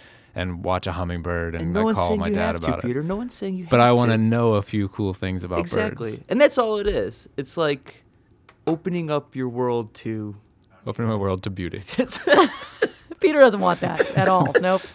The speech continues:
Speaker 2: We, we have offices right by Central Park, which is one of, like, the top ten places in the country to see
Speaker 1: It really is?
Speaker 2: incredible amounts of birds.
Speaker 3: We kind of created, like, a bird trap, really.
Speaker 2: Yeah.
Speaker 3: With,
Speaker 1: Oh,
Speaker 3: like,
Speaker 1: Central
Speaker 3: you know,
Speaker 1: Park.
Speaker 3: Central Park. Yeah, it's like an artificial bird trap.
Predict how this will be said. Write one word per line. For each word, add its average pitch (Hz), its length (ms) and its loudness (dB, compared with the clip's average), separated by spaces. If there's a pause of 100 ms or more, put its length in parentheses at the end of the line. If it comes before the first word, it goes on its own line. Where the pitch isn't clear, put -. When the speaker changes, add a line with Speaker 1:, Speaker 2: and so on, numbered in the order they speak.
(880)
Speaker 2:
We, 113 140 -4
we 113 500 0
have 110 300 -4
offices 107 360 -4
right 113 140 -2
by 123 80 0
Central 117 320 -6
Park, 107 380 -6
which 110 180 -10
is 107 180 -8 (160)
one 117 220 -6
of, 107 80 -6
like, 101 160 -10
the - 60 -12
top 117 420 -8 (140)
ten 131 240 -8
places 117 400 -6
in 104 40 -8
the 104 60 -8
country 107 460 -8
to - 100 -20
see 113 480 -8
Speaker 1:
It 120 80 -4
really 120 280 2
is? 160 260 -4 (100)
Speaker 2:
incredible 131 540 0
amounts 117 260 -2
of 104 60 -14
birds. 104 280 -6 (200)
Speaker 3:
We 254 120 0
kind 415 280 -2
of - 80 -12
created, 254 360 -2
like, 190 140 -4
a 156 60 -6
bird 202 400 -8
trap, - 340 -12 (380)
really. 147 480 -10
Speaker 2:
Yeah. 190 240 0 (160)
Speaker 3:
With, 180 140 -2
Speaker 1:
Oh, 110 40 -2
Speaker 3:
like, 165 280 -2 (180)
Speaker 1:
Central 107 180 -8
Speaker 3:
you 190 60 -4
know, 131 80 -2
Speaker 1:
Park. - 200 -4
Speaker 3:
Central 180 240 -4
Park. 240 300 -4
Yeah, 190 200 -2
it's 151 140 -12
like 175 140 -6
an 151 180 -8 (140)
artificial 165 480 -4
bird - 240 -6
trap. - 240 -12